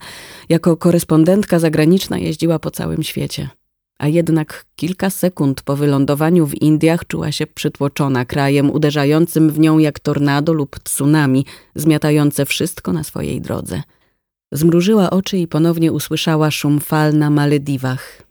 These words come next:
w raju, który opuściła zaledwie kilka godzin wcześniej. W tej jednej chwili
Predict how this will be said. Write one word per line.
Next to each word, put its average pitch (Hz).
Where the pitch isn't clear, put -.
w 139
raju, 143
który 139
opuściła 139
zaledwie 139
kilka 143
godzin 135
wcześniej. -
W -
tej 180
jednej 208
chwili 180